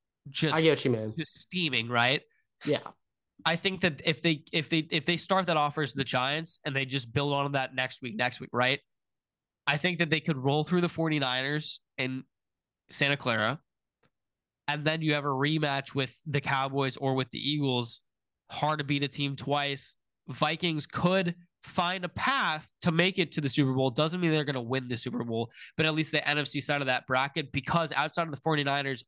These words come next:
Speaker 1: all of these games would be rematches. And I think that if you're, if you're moving on and you've got that confidence and your offense is firing on all cylinders and your defense is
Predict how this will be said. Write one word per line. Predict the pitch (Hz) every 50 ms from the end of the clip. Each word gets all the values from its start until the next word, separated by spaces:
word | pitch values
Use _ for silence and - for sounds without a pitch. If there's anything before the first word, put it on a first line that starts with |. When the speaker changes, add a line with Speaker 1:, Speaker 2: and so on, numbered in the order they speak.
| _ _
Speaker 1:
all | 147 151 160 170 170
of | 160 139
these | 147 147 131 120
games | - 135 131 139 151 160 160 147
would | 175 156 123 135 147 151 143 135
be | 151 143 139
rematches. | 127 135 131 139 156 160 160 170 170 - 220 208 233 247 226 - - - - - - - - -
And | - 156
I | 147
think | 131 175 185 170
that | 165 147
if | 143 120
you're, | 139 143 160 180 185 185 180 180 _ _ _ _ _ _ _ _
if | - 147 127 123
you're | 139 147 156 165 165 156 156 160 _ _ _ _ _ _ _ _ _ _ _ _ -
moving | 107 139 156 175 185 190 214 190 214
on | 233 240 196 165 151 151
and | 151 147
you've | 143 147 156 147
got | 160 160 156 151
that | 160 156 151 -
confidence | 156 151 151 139 143 143 147 139 135
and | -
your | 135 135 - -
offense | 135 139 147 143 - 156 139 - 151
is | 143 123 -
firing | - - 135 139 143 147 143 147 139 135
on | 139 139
all | 139 143 143
cylinders | - - 196 190 185 170 147 143 143 135 123
and | 127 131
your | 131
defense | 120 113 131 139 143 - 151 147 143 135 -
is | 143 135 127 120